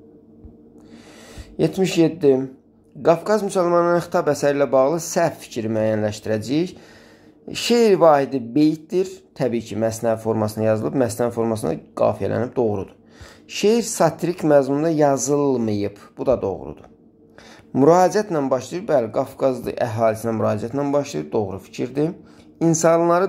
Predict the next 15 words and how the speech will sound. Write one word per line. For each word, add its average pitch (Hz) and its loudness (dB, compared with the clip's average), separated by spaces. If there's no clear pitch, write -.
düşündürən, 120 -2
narahat 139 2
edən 113 -4
ictimai 131 0
bəlalardan 120 2
söz 101 -6
açılır, 110 -6
bəli, 107 -2
savadsızlıq 135 -4
və 120 0
gerilik 107 -4
məsələlərindən 101 -6
söz 143 -2
açılır. 156 -2
Mənzum 190 2